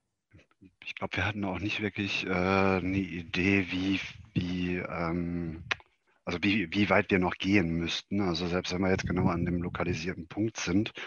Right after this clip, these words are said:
es gibt ja durchaus noch so Un-, Ungenauigkeiten auf zwanzig Meter oder irgendwie sowas.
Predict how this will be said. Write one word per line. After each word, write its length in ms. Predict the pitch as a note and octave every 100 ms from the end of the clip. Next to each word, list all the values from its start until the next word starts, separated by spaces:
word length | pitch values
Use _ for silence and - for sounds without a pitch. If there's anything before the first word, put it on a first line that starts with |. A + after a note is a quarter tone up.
| - - - -
es 80 | -
gibt 140 | G2
ja 80 | F#2+
durchaus 340 | F#2 F#2 E2
noch 140 | F#2 D#2+
so 120 | F#2
Un-, 360 | E2+ G2 G2 -
Ungenauigkeiten 1040 | G#2 G#2 F2+ F2+ F#2 F2+ F2+ E2+ E2 E2+
auf 140 | E2
zwanzig 400 | - F#2 F2 E2
Meter 340 | F2+ G#2 G#2+ -
oder 180 | E2+ E2
irgendwie 220 | E2+ E2+
sowas. 380 | E2 F2+ G#2